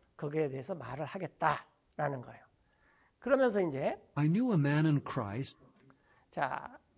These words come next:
Speaker 1: 이 바울이 그리스도 안에 있는 한 사람 알았-,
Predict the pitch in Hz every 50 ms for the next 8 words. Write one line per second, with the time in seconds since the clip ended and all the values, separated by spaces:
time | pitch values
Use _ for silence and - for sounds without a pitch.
0 | _ _ _ - 302 214 220 - - 170 214 247 254 262 254 214 165 - - -
1 | 214 233 247 - - 247 220 214 226 233 233 226 226 220 185 202 247 220 214 214
2 | 220 214 208 180 147 151 175 180 175 - -